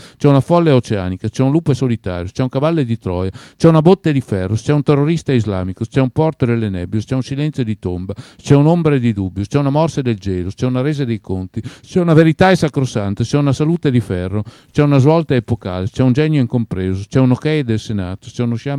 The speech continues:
sismico, c'è un consenso è informato, c'è un secolo è scorso,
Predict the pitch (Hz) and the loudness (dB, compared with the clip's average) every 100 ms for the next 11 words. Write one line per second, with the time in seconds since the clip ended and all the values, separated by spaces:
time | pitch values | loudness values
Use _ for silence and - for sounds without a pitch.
0 | 127 107 95 - 101 - - - - 160 | -8 -10 -12 -10 -12 -12 -16 -18 -2 2
1 | 156 160 147 185 185 156 139 - 135 107 | 4 4 4 2 2 2 2 0 -2 -2
2 | 95 95 120 110 139 135 170 156 139 120 | -6 -6 -8 -4 -2 -2 -4 -2 -2 -2
3 | - 92 92 98 113 | -4 -4 -4 -4 -10